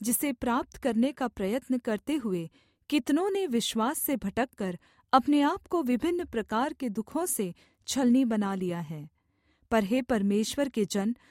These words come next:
तू इन बातों से भाग और धार्मिकता, भक्ति, विश्वास, प्रेम, धीरज और नम्रता का पीछा कर, विश्वास की अच्छी कुश्ती लड़ और उस अनंत जीवन को धर ले, जिसके लिए तू बुलाया गया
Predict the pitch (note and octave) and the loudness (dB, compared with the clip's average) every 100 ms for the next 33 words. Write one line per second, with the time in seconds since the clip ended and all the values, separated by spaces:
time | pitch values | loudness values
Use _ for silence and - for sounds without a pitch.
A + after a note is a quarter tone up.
0 | _ - G4 G#4+ D4+ D4+ A3+ G#3 - D4 | _ 4 4 4 2 0 2 0 -2 -4
1 | - A3+ E3 F#3+ F3+ D#3 _ _ _ A3+ | 0 0 0 -2 -2 -4 _ _ _ 0
2 | A3 F#3 G3+ G3 G3+ - A#3+ C#4+ _ _ | 2 0 -4 -2 -4 -4 -4 -6 _ _
3 | - G#3 G#3+ - A#3 C#4 _ _ - G#3+ | -4 -2 -2 -2 -4 -4 _ _ -4 0
4 | - - F#3+ G#3 B3+ - _ _ - A3+ | 0 -2 -4 -2 -4 -8 _ _ -2 2
5 | A3 G#3+ A#3 _ _ - A#3+ D#4+ F#4+ F4+ | 2 0 -2 _ _ 2 4 6 4 2
6 | C#4+ G#3+ G#3 G#3+ A#3 D4+ - A#3 - G3 | 2 4 4 2 0 -2 -2 -4 -4 -6
7 | - A3+ G#3 D#3+ - _ _ _ G3+ A#3 | -4 -4 -4 -10 -10 _ _ _ 0 2
8 | - A#3 B3 - - C4+ - A#3 - E4 | 2 0 0 -2 -4 -6 -4 -6 -2 -2
9 | - A#3+ - D4 C#4 F3 D#3 _ _ _ | -2 -4 0 2 2 0 -4 _ _ _
10 | _ - B3+ - E4 - - B3 C#4 G4 | _ 0 0 0 -2 -2 -2 0 0 0
11 | E4+ - A3+ A3+ D#4 - G#3+ F3+ G#3+ C4+ | -2 0 0 2 0 0 0 0 0 0
12 | F3 D#3+ _ _ G3+ B3 A#3+ - D#4+ C#4+ | 0 -2 _ _ -4 0 0 2 2 2
13 | D4 D#4 A3 G3+ F3+ F3 A3 G3+ E3+ E3 | -2 -2 0 0 0 0 -2 -2 -6 -6